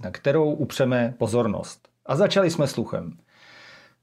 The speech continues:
Dnes se zaměříme na zrak a také na to, jak se celkově připravit, eh,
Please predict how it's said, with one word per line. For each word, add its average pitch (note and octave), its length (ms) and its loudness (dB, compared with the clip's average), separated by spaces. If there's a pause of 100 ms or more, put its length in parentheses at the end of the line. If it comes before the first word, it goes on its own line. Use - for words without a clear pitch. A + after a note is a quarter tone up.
(180)
Dnes G3+ 300 2
se G#3+ 180 4
zaměříme E3 520 4
na G#2+ 100 0
zrak D3 600 0
a C#3 60 -8
také E3+ 340 2
na B2 100 2
to, E3+ 240 2
jak D#3 220 2
se D3 560 2
celkově D3 1120 2
připravit, B2 840 0
eh, - 260 -12